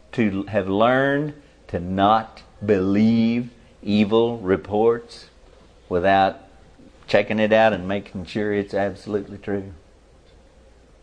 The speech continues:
You'd think in this, this real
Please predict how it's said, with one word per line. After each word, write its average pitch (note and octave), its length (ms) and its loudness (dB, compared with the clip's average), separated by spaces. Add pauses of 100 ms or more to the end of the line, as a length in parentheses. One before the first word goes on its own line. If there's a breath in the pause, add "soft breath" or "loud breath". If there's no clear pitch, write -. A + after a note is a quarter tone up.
(2500)
You'd F#2+ 180 -8
think C3 220 2
in G#2 80 -2
this, G#2 280 0 (600 loud breath)
this A2+ 280 2
real G#2+ 720 0